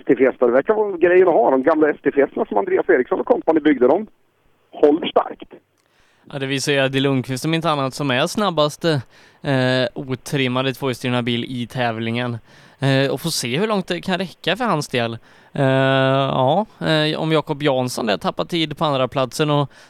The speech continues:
Speaker 2: han är ju konsekvent före Daniel Röisel, så att det kan bli, eh, intressant, eh, om, om segern i den här klassen.
Speaker 1: Det kan bli väldigt, väldigt intressant.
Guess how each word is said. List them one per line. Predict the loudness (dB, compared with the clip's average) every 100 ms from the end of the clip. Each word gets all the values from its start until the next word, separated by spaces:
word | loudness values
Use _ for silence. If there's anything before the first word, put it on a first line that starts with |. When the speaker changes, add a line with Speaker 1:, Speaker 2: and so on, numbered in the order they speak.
| _
Speaker 2:
han | -2
är | 0
ju |
konsekvent | 0 -2 -2 -4 -6 -6 -4 -2 -4
före | 0 0
Daniel | 0 0 -2 0
Röisel, | 0 -2 -6 -8
så | -6 -10
att | -10 -20 _ _ _
det | -16
kan | -14 -8 -6 -6 -8
bli, | -6 -2 0 0 0
eh, | 0
intressant, | 0 -2 0 -2 -2 -4 0
eh, | 2 4 2
om, | 0 -2
om | -4
segern | -4 -4 -4 -4
i |
den | -4
här | -2
klassen. | -2 -4 -8 -10 -14 _ _ _ _ _ _ _ _ _ _ _ _ _ _ _ _ _ _ -20 _ _ -20 _ _ _
Speaker 1:
Det | -8
kan | -4 0
bli | 0
väldigt, | 0 0 0
väldigt | 0 0
intressant. | 0 2 0